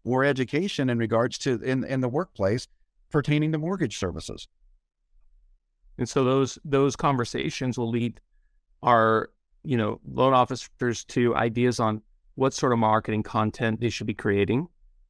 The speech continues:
Speaker 2: how to distribute it, how to make it accessible to the end user, the consumer, or the other end who needs your help. And if you approach it that way, right, from a,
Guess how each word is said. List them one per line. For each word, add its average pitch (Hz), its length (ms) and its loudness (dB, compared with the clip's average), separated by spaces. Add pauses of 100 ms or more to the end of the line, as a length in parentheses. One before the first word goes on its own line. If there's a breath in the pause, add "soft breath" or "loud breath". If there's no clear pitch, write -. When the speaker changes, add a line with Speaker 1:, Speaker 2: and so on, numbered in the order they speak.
(480)
Speaker 2:
how 120 220 2
to 131 100 4
distribute 110 540 -2
it, - 260 2 (280)
how 123 100 -2
to 127 40 2
make 123 160 2
it 120 60 2
accessible 120 640 -2
to - 140 -8
the 110 120 0
end 107 200 2
user, 104 260 0
the 123 80 0
consumer, 110 540 -2
or 117 80 4
the 107 120 0
other 104 200 2
end 107 160 0
who 110 60 -2
needs 117 300 -2
your 104 120 0
help. 101 320 -4 (600)
And 120 460 0 (280)
if - 160 -4
you 175 80 2
approach 165 400 0
it 127 140 0
that 113 200 4
way, 113 200 0
right, 113 320 0 (220)
from 123 240 0
a, 113 180 2